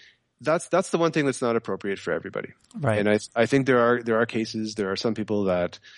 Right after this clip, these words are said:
Speaker 1: that they legitimately shouldn't. But two years ago, when we started doing that, probably the majority of people, I would say,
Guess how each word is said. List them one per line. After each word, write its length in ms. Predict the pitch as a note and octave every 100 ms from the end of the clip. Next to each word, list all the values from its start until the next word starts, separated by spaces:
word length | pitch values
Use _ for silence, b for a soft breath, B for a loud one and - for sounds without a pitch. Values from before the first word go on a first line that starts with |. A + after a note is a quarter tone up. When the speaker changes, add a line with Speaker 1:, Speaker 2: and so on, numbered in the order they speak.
| B B _
Speaker 1:
that 120 | F#2+
they 120 | G2
legitimately 560 | F#2+ F#2 G#2 A2 G#2+ G2
shouldn't. 420 | - F#2 C3+ - B B B B B _ _
But 120 | A#2+
two 140 | G3
years 280 | F#3+ D#3+ E3
ago, 340 | C3+ G2 G2+ - _ -
when 160 | G#2
we 80 | G2+
started 360 | - A2+ A2+ G2
doing 240 | F#2+ F#2+
that, 200 | F#2 F#2 _ _
probably 280 | - F3 D#3+
the 100 | C3
majority 420 | G#2+ G#2 G#2+ B2+
of 60 | C#3
people, 240 | E3 D#3+
I 40 | A#2
would 100 | A2
say, 260 | G#2+ G2